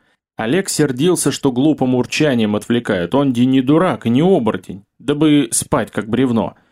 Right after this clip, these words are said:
На самом деле слишком возбуждён, чтобы заснуть так сразу. Внизу, в Журке и на улицах всё так же бурлила жизнь, не затихала. Те же песни, выкрики, скрип колёс и мычание огромных рогатых зверей, впряжённых в телеги с высокими колёсами.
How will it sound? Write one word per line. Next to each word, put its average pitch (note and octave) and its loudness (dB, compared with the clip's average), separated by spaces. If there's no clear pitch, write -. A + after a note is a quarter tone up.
На B2+ -4
самом G#3+ 0
деле F#3 0
слишком D#3+ -2
возбуждён, C#3 2
чтобы G#2 -2
заснуть B2+ 0
так A#2+ -2
сразу. - -4
Внизу, E3+ 2
в D#3 -2
Журке G3 2
и D#3 2
на C3 2
улицах F#3+ 0
всё - -6
так G#3 -2
же D#3+ 0
бурлила A2 0
жизнь, G#2 -4
не C#3 0
затихала. B2 -4
Те C4+ 0
же A3 2
песни, G#3+ 0
выкрики, D3 0
скрип C#3 0
колёс D3 0
и C#3 0
мычание C#3 0
огромных F3 -2
рогатых B2+ -2
зверей, A2+ -2
впряжённых C3 -2
в - -20
телеги C#3 0
с C3+ -4
высокими A2 -2
колёсами. A2+ -2